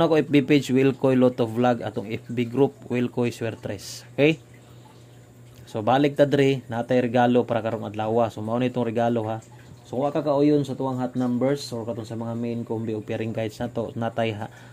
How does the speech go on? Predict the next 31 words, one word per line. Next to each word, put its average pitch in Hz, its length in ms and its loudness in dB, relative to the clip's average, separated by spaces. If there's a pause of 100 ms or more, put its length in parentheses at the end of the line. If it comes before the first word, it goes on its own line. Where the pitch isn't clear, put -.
(160)
ah, 110 240 0
choices, 117 520 -6
pwede 113 160 -6
ka 113 160 -2
diri 113 160 -2
sa 110 80 -6
regalo. 113 440 0
So 113 600 -2
silip-silipa 165 640 -4
lang 156 120 -2
gud, 160 200 -2
asa 120 160 -8
ri 123 80 -4
duol 120 320 -4
si - 80 -10
Mua. 113 280 -6 (480)
Okay, 120 160 -6
so 113 200 -8
di 107 80 -10
mangi 120 240 -4
ingon 113 240 -4
nga 110 320 -4 (240)
daghan 117 240 -2
jud 107 80 -6
kay 110 120 -4
nitong 113 200 -6
numbers, 104 400 -2
kamay 117 240 -4
ra 117 80 -2
man 110 240 -4
ni. - 20 -14